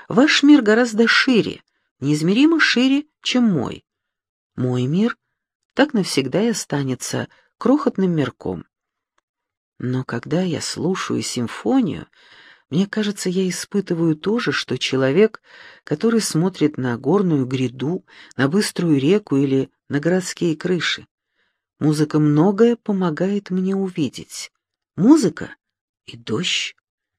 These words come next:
Дождь помогает мне увидеть то, что я не могу обследовать кончиками пальцев. Все дерево целиком или домик оранжереи. Когда идет дождь, я всегда там, в ботаническом,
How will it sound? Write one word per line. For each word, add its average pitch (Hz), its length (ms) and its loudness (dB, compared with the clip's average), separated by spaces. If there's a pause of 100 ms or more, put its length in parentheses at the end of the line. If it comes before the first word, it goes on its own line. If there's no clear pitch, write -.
(480)
Дождь 170 320 2
помогает 165 600 2
мне 151 220 2
увидеть 147 500 0
то, 208 200 -2
что - 240 -4
я 165 160 0
не 165 100 -2
могу 151 280 2
обследовать 160 760 0 (320)
кончиками 165 640 0
пальцев. - 680 -4 (680)
Все 262 220 0
дерево 233 360 4
целиком 156 760 2 (420)
или 135 180 -2
домик 190 600 0
оранжереи. 165 800 -4 (1120)
Когда 156 340 4
идет 143 240 2
дождь, 208 400 0 (340)
я 185 160 -2
всегда 160 440 -4
там, 120 400 -8 (340)
в 143 140 -10
ботаническом, 120 1000 -6